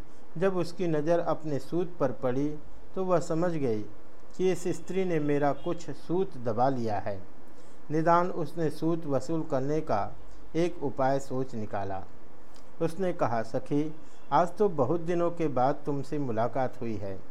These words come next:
आज बड़े आनंद का दिन है। मेरी बड़ी इच्छा है, आओ हम दोनों आज नाचें।" दूसरी स्त्री ने कहा,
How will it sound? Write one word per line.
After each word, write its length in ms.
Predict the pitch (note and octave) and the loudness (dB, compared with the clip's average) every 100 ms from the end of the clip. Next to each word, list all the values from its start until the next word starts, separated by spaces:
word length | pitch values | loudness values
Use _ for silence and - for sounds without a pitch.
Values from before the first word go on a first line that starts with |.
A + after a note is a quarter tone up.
| - - - - | -4 -2 -2 2
आज 160 | D#3 E3 | 2 2
बड़े 300 | C#3 D3+ D#3+ | 2 2 2
आनंद 500 | C3+ B2 C3+ D#3+ E3+ | 0 0 0 0 0
का 180 | D3+ | 0
दिन 240 | A#2 A#2+ G#2+ | 0 0 -2
है। 240 | G2 F#2+ - - - - - | -2 -4 -4 -4 -4 -4 -2
मेरी 220 | D3 F3+ F#3+ | 2 2 2
बड़ी 360 | C#3+ D3+ F#3 | 4 4 4
इच्छा 300 | D#3+ - D#3 | 2 0 0
है, 280 | A#2 G#2 G2+ - - B2 | 2 0 -2 -2 -2 2
आओ 220 | C#3+ E3 | 4 4
हम 240 | C#3 C3+ | 2 0
दोनों 340 | A#2 C#3 D3+ D#3 | 0 0 0 0
आज 300 | B2+ B2 A2 | 0 0 0
नाचें।" 460 | G#2+ A2 - G#2 F#2+ - - - - - - D3+ | 0 -2 -2 -2 -2 -4 -4 -4 -4 -4 -2 0
दूसरी 420 | F#3+ G3 A3 F3 | 2 2 2 2
स्त्री 200 | - D3+ | 2 0
ने 160 | C3 | 0
कहा, 420 | A#2+ A2 A#2 B2+ | 0 0 2 0